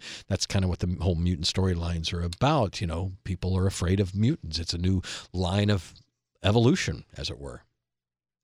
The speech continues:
First two movies, I think, are great. The second one's the best of the three. Um, first one's great, sets everything up. Um, you meet all the important X-Men. They get to do some stuff. They get to do some superhero action. The special effects are good. There was a few C G things that were,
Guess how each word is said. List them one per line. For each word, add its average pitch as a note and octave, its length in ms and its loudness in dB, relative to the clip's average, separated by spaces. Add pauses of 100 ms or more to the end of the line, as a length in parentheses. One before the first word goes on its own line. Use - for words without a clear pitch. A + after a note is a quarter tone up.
(760)
First F3 240 4
two E3 100 8
movies, C#3 320 6
I A#2+ 100 6
think, G#2+ 160 0
are G#2+ 60 2
great. A2+ 280 4
The G#2+ 40 2
second B2 300 2
one's G#2+ 240 2
the - 100 0
best A2+ 360 0
of A#2 100 -2
the B2 80 0
three. G3 440 0 (280)
Um, G2+ 240 4
first F#3 300 2
one's C#3+ 120 0
great, D3+ 240 2
sets - 220 2
everything A2+ 400 2
up. C3 240 2 (320)
Um, E2+ 320 0
you F#2+ 140 4
meet G2 200 4
all F#2+ 300 2
the F2+ 320 2
important F2 500 0
X-Men. G#2 540 0
They F#2 140 2
get F#2 140 -2
to F#2+ 100 -8
do G#2 160 2
some G2 180 -2
stuff. G2+ 380 2
They G2 80 0
get F2 140 -2
to - 80 -2
do F#2 40 0
some F2 160 -2
superhero G#2 640 0
action. G2+ 400 2
The F2+ 60 0
special F2 400 -4
effects - 400 -6
are A#2+ 60 -6
good. A#2 320 0
There - 280 -12
was G3+ 100 4
a D3 60 8
few C3+ 220 2
C A#2+ 240 2
G A2 180 4
things G2+ 320 2
that G#2 100 -2
were, F#2 160 -2